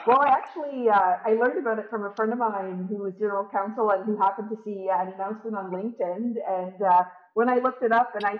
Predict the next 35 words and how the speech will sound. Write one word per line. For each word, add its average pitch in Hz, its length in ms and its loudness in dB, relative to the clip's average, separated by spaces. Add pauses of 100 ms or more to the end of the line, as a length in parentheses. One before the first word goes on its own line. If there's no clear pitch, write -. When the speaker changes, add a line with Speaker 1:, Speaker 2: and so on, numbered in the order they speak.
Speaker 2:
saw 202 200 4
one 214 160 0
of 220 120 -2
the 220 160 -14
problem 220 420 0
statements 185 480 -8 (320)
was 190 220 2 (140)
directly 202 420 -4
focused 185 400 -2
on 180 320 0
improving 190 480 -8
client 190 240 -6
experience, 190 560 -10 (640)
uh, 175 180 4
applying 214 460 0
for 208 100 2
us 190 160 4 (240)
was, 180 280 -4 (140)
uh, 170 200 0 (240)
was 190 180 -2
certainly 185 400 -8
a 180 40 -10
no-brainer. 190 600 -4
And 220 80 -2
it - 120 -6
was 202 120 -6
also 196 280 0
awesome 190 360 -4
to 185 160 -16
see 202 240 -4
that 180 200 0 (420)
problem 233 340 0
statement 185 320 -6
actually 185 360 -4 (140)
came 190 300 -8